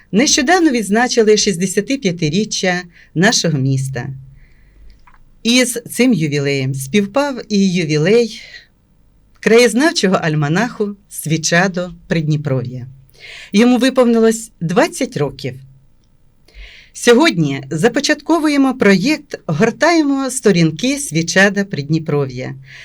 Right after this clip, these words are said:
Це спільний проєкт Радіо Кварцит і Краєзнавчого музею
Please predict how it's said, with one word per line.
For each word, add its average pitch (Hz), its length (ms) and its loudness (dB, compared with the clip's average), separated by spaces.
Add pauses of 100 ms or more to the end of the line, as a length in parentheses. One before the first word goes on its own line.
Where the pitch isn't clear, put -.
(140)
Це 320 180 2
спільний 190 520 2
проєкт 180 640 0 (260)
Радіо 180 480 4
Кварцит 175 600 0 (400)
і 311 200 2
Краєзнавчого 226 800 2
музею 214 600 2